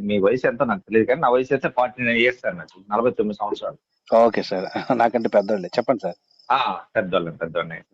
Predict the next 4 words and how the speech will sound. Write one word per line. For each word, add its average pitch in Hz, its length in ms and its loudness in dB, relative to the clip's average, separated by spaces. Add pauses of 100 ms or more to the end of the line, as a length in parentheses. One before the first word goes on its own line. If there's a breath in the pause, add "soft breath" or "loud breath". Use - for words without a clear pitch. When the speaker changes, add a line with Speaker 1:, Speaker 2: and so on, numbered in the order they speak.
(200)
Speaker 2:
ఆ. 113 40 2
Speaker 1:
అంటే, 110 420 2 (420)
ఆ, 104 160 -6 (440)
ప్రేమపూర్వకమైనటువంటి 120 1800 0